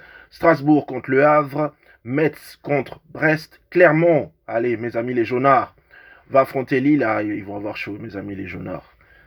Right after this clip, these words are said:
Pourquoi j'aime Clermont ? C'est parce que j'ai vécu là-bas ma dernière année en France. Et Clermont, c'est vraiment une ville de rugby, quoi.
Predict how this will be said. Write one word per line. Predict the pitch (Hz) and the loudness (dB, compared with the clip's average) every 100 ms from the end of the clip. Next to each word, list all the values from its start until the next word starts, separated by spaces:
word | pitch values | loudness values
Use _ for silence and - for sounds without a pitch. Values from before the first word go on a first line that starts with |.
| _ - | _ -8
Pourquoi | 127 190 | 2 4
j'aime | 156 135 | 4 2
Clermont ? | 123 104 135 | -2 -2 -4
C'est | - 113 | -6 -8
parce | - 160 - | -4 -6 -2
que | 156 | -2
j'ai | 123 | 0
vécu | 113 120 - 127 | -2 -4 -8 -6
là-bas | 98 104 90 - _ _ - | -4 -4 -6 -8 _ _ -8
ma | 113 | -4
dernière | 113 110 117 | -2 -2 -2
année | 110 107 | -4 -4
en | 104 | -8
France. | - 110 107 - | -10 -12 -12 -6
Et | 139 123 | -4 -4
Clermont, | - 147 180 | 0 2 2
c'est | - 113 | -2 -6
vraiment | 113 127 | -4 -4
une | 127 | -4
ville | 98 120 110 | -6 -10 -8
de | |
rugby, | 104 120 95 123 - | -8 -8 -10 -12 -12
quoi. | - - | -14 -16